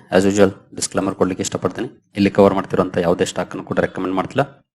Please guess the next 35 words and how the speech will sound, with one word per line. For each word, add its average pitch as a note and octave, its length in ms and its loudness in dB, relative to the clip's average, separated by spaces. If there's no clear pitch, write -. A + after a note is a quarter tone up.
ನೀವು G#2+ 240 0
further G#2+ 320 4
study G2 240 -2
ಮಾಡಿ G2 120 2
ಡಿಸಿಷನ್ F#2+ 320 -2
ತಗೊಳ್ಬೋದು. G#2 360 2
As C3 80 2
educational A2 540 -2
purpose G#2+ 340 -2
ನಾನು F#2+ 140 -4
ಈ - 20 0
ವಿಡಿಯೋನ F#2+ 220 2
ನಿಮ್ಮ F#2 280 -4
ಮುಂದೆ F#2 160 -6
ತರ್ತಾ F2+ 340 0
ಇದ್ದೀನಿ. D#2+ 220 -6
ಗೆಳೆಯರೇ, C#3 280 6
ಮೊದಲಿಗೆ B2+ 300 2
ಕೆಲವು A#2 240 4
ಷೇರುಗಳಿಗೆ A2+ 480 4
ಸಂಬಂಧಪಟ್ಟಂತೆ G2+ 640 2
ಒಂದು G#2+ 240 4
ಅಪ್ಡೇಟ್ G2 340 6
ಅನ್ನು F#2+ 140 4
ನೋಡ್ಕೊಂಡು F#2 400 0
ಮುಂದುವರಿಯೋಣ. F#2 460 4
ನೋಡ್ಬೋದು, G#2 280 4
ಬಿ G#2+ 260 2
ಎಲ್, G#2 120 6
ಎ G#2 80 0
ಪಿ G#2 160 -2
ಎಲ್, G2+ 160 8
Apollo G#2 400 6
Tubes G2+ 320 0
among G#2 160 2